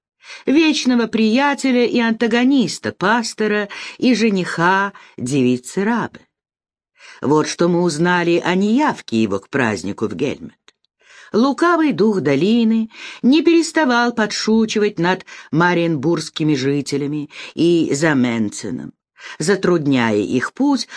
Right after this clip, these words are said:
то частую потерю подков у лошадей, то хромотою зефирки,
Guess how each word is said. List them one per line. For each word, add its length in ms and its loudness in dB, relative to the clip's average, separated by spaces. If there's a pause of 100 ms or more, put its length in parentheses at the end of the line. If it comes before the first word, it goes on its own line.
(180)
то 180 2
частую 680 0
потерю 560 0
подков 640 -2
у 100 0
лошадей, 720 0 (300)
то 220 4
хромотою 840 0 (200)
зефирки, 1000 -2